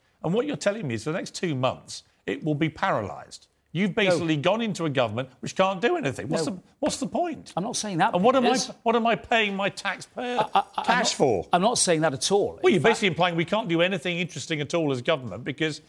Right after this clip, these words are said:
Speaker 1: we've got this, this lame duck bloke in charge.
Speaker 2: No, but
Speaker 1: And until he's gone, you can't do anything.
Speaker 2: But there's plenty of things that have, have already been announced that we,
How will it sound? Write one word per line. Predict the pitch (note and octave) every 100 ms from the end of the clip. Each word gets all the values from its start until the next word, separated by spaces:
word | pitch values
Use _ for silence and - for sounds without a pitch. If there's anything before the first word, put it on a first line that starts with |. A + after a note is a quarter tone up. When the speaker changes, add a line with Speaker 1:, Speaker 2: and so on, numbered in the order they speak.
| _ -
Speaker 1:
we've | D3
got | D#3+ F3 E3
this, | D3+ - -
this | C#3+ C3 -
lame | D3 E3 E3 D3
duck | D#3+ D#3+ -
bloke | D#3+ D#3+ E3
in | E3
charge. | D3 F#3+ C#4 A#3 B3
Speaker 2:
No, | A#3+
but | A#3
Speaker 1:
And | E3+
until | D#3+ A#3
he's | F#3+ C3
gone, | B2 C#3+
you | E3+
can't | A3 C4
do | A#3+ E4+
anything. | D4
Speaker 2:
But | G3
there's | G3 F#3+
plenty | F3+ G#3 G3+ - F#3
of | C3+
things | - B2+ G2+ G2+ G#2+
that | D3
have, | C#3+ D3
have | C#3+ D3+
already | D3+ D#3 D3
been | C#3 C3
announced | B2 A2 B2 -
that | B2+
we, | C3+ C3+